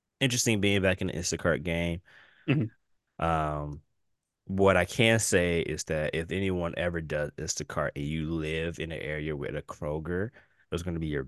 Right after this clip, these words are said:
Speaker 1: best Instacart runs. Um, because for some reason, the Instacart apps are highly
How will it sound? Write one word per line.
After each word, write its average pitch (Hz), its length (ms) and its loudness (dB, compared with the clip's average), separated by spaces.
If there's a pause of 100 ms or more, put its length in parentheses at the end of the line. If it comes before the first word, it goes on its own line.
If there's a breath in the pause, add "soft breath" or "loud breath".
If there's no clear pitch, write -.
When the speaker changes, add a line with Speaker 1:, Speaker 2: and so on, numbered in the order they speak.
(140)
Speaker 1:
best 71 300 2
Instacart - 480 -8
runs. 58 420 -10 (580 loud breath)
Um, 67 520 -6 (120)
because 71 280 -4
for - 100 -12
some 98 280 4
reason, 85 380 -2
the 76 80 -6
Instacart - 540 -4
apps 69 380 -4
are 65 480 -4
highly 85 680 0